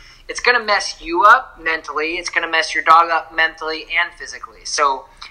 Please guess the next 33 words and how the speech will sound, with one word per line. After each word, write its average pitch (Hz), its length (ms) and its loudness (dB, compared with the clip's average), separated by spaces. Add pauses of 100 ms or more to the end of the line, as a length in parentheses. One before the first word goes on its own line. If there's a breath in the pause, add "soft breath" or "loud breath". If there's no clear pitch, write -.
unless 202 480 6
you 233 100 -8
can 208 180 -12
see 208 260 -10
clear 202 340 -6
signs 185 420 -2
that 170 120 -10
the 151 140 -8
other 170 200 -6
dog 165 300 2
is 143 140 -8
submissive 160 580 -8
and 143 120 -20
super 160 360 -6
friendly, 170 600 -4 (280 loud breath)
it's 165 180 -4
not 180 340 8
worth 175 360 2
exposing 170 640 -4
yourself 151 600 0
to 160 220 -10
the, 143 360 -12 (600 soft breath)
the 165 80 -4
probability 170 840 4
of 156 100 -2
your 151 140 -4
dog 156 340 6
being 143 220 -12
attacked 147 540 2
or 143 100 -6
into 139 260 -10
a 127 60 -14
fight, 147 380 0